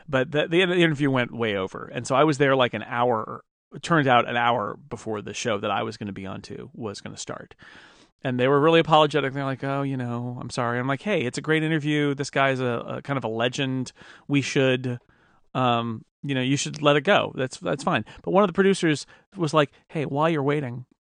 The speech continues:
do you wanna try the Oculus Rift?" <laughs> Which we, which they had just got, and it's on this custom P C that they had built on their show, The Screensavers. And I said, "Yeah." So we went over, and I got to use the Oculus Rift, the, the, the virtual reality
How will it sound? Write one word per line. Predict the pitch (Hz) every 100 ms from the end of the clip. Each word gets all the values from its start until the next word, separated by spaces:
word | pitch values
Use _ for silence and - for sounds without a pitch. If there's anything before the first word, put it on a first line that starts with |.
| -
do | - -
you | 151
wanna | 160 170
try | 170 156
the | 143
Oculus | 135 - 156 135
Rift?" | 123 131 - - _ _ _ _ _ _ _ _ _ -
<laughs> | - _ - -
Which | 180 160
we, | 151 -
which | 143 -
they | 139
had | 127
just | 139 -
got, | 131 123 131
and | 127 131
it's | -
on | 127
this | 127 -
custom | - 127 127
P | 131 120
C | 123
that | 123 123
they | 120
had | 120
built | 127 120 - 185
on | 127 127
their | 120 113
show, | - 123
The |
Screensavers. | 120 - 120 117 117 117 117 - - - - - - _
And | - 147 139 - -
I | -
said, | 156 - _ -
"Yeah." | 139 - 123 - _ _ _ _
So | - 151 139
we | 139
went | 143 156
over, | 151 139 147 151
and | 139
I | 131
got | 123 131 131
to | 135
use | 127 131 123
the | 127 127
Oculus | 117 117 147 151 131
Rift, | 120 135 - 143
the, | 113 113
the, | 120 117
the | 120 120
virtual | 113 131 135 156 143
reality | 135 123 117 123 123 123